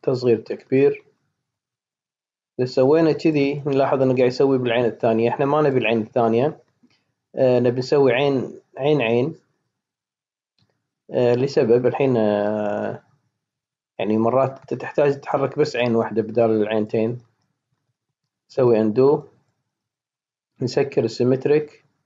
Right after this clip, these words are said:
هني. آه، symmetry سيتنج.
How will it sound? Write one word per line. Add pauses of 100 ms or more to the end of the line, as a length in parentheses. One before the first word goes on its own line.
(1400)
هني. (1700)
آه،
symmetry
سيتنج.